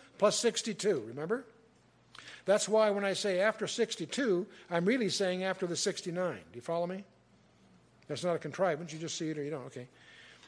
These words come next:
The seventieth week is yet, that's gonna be dealt with in verse twenty-seven. So we're in verse twenty-six,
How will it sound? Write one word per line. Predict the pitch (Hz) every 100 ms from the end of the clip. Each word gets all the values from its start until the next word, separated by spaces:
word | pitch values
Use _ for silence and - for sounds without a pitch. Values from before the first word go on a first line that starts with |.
| -
The |
seventieth | 139 220 233 156
week | 196 190
is | 139
yet, | 185 185 - -
that's | 170 156
gonna | 185
be | 165
dealt | 156 175
with | 156 143
in |
verse | 147 156
twenty-seven. | - 156 147 226 175 165
So | 180
we're | 180 311
in | 277
verse | 254 -
twenty-six, | 220 226 208 - 254 -